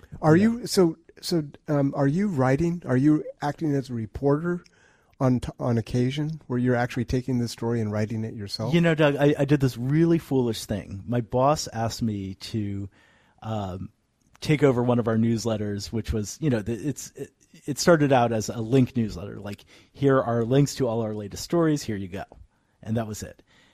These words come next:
Speaker 2: And what, what we found is that people are much more likely to read something that is original, interesting reporting. Um, maybe you've got some links in there, but, you know, have the links be chosen by someone who's, you know,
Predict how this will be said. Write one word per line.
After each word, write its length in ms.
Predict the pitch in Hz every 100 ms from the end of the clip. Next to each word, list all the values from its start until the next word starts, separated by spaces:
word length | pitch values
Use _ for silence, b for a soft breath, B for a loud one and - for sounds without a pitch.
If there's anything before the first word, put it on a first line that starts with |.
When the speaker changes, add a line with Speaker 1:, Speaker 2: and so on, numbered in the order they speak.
| b -
Speaker 2:
And 360 | 127 123 123 123
what, 260 | 139 143 -
what 200 | 135 139
we 80 | 135
found 320 | - 151 135
is 80 | 117
that 160 | 113
people 260 | - 165 127
are 60 | 110
much 480 | 117 143 160 156
more 100 | 143
likely 360 | 113 107 - 107
to 80 | 107
read 280 | 113 120 -
something 440 | 113 104 107 101
that 260 | 107 98 -
is 480 | 104 98 92 87 b b b _
original, 960 | 123 127 151 139 131 117 113 107 107 -
interesting 580 | 123 110 117 - 107 101
reporting. 800 | 104 - 165 147 127 123 117 117 b b b _
Um, 380 | 110 113 95 90
maybe 360 | 120 127 135 127
you've 120 | 117
got 200 | 120 110
some 140 | 117 110
links 240 | 127 -
in 120 | 123
there, 300 | 113 113 110
but, 280 | - 107 98 -
you 140 | 117
know, 200 | 92 80 _ _ -
have 240 | - 131
the 80 | 117
links 240 | 117 110 -
be 100 | 113
chosen 360 | 127 117 110
by 100 | 107
someone 500 | 101 117 110 98 90 b b b b _
who's, 440 | 120 113 98 - -
you 120 |
know, 100 | 127